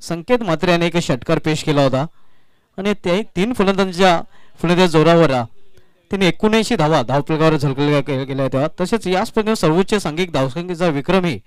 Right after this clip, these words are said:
ज्यापासून गोडसे संघाच्या नावे आहे, ज्यांनी टेंभोली संघाविरुद्ध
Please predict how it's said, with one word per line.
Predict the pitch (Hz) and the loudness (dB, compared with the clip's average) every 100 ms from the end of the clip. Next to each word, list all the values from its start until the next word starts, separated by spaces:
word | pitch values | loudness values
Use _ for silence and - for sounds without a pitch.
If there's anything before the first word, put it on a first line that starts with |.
| - - - - | -20 -20 -10 0
ज्यापासून | 170 180 180 | 2 2 2
गोडसे | 151 151 196 | 0 0 -2
संघाच्या | 170 170 170 | 0 0 2
नावे | 147 160 | 2 4
आहे, | 139 156 - - - | 2 -2 -14 -20 -10
ज्यांनी | - 151 | -4 -2
टेंभोली | 170 156 151 214 | -2 -2 2 2
संघाविरुद्ध | 233 185 180 185 | 2 0 0 2